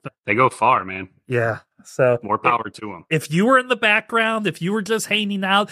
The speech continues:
Speaker 2: if an extra accidentally walked on set, he is suddenly gonna get an action figure.
Speaker 1: Yeah,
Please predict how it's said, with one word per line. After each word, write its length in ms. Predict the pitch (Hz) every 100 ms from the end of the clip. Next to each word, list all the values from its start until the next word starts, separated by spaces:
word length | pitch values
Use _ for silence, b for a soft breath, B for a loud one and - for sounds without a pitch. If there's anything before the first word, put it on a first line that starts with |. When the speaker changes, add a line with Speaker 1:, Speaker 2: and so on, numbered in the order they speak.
| B
Speaker 2:
if 160 | 226 196
an 140 | 180
extra 480 | 170 202 - - 113
accidentally 560 | 123 151 - 151 160 151
walked 360 | 143 147 156 160
on 160 | 143
set, 320 | - 160 160
he 160 | 160 160
is 100 | 135
suddenly 260 | 160 143 123
gonna 180 | 127 113
get 140 | 113
an 40 |
action 380 | 101 101 - 92
figure. 340 | - 90 - - _
Speaker 1:
Yeah, 140 | 104